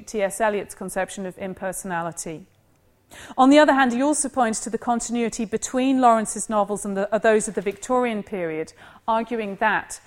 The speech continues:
the transformation of the moral sentiment tradition in the Victorian novel made it a particularly delicate and inward instrument for the study of emotional life.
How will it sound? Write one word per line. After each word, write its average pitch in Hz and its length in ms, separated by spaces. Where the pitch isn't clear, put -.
the - 60
transformation 269 920
of 220 100
the - 80
moral 269 400
sentiment 247 640
tradition 202 480
in 196 100
the 196 60
Victorian 226 560
novel 185 400
made 233 260
it 247 180
a 240 80
particularly 277 640
delicate 277 720
and 226 300
inward 269 420
instrument 233 580
for - 120
the 208 80
study 220 440
of 214 120
emotional 196 600
life. 196 640